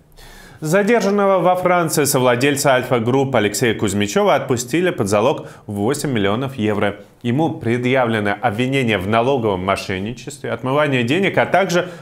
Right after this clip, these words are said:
в организации теневой занятости в составе преступной группировки. Интересно, какой. Кузьмичеву также запрещен выезд из Франции. На его вилле в Сен-Тропе и квартире в Париже прошли обыски.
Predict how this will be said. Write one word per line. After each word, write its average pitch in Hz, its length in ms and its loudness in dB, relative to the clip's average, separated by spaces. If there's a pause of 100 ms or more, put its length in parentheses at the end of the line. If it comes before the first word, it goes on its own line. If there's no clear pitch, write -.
в 139 100 -4
организации 156 840 0
теневой 165 540 -2
занятости 139 760 -2
в 117 60 -12
составе 123 480 -4
преступной 110 640 -4 (200)
группировки. 110 920 -2
Интересно, 95 500 -8
какой. 87 400 -2 (300)
Кузьмичеву 185 760 0
также 165 440 0
запрещен 131 600 -2
выезд 104 520 -4
из - 160 -12
Франции. 95 540 -6
На 120 120 -4
его 101 240 0
вилле 120 300 0
в 110 60 -6
Сен-Тропе 110 600 -2 (160)
и 127 80 -4
квартире 117 640 -2
в - 100 -10
Париже 165 400 0
прошли 131 540 -6 (260)
обыски. 90 560 -4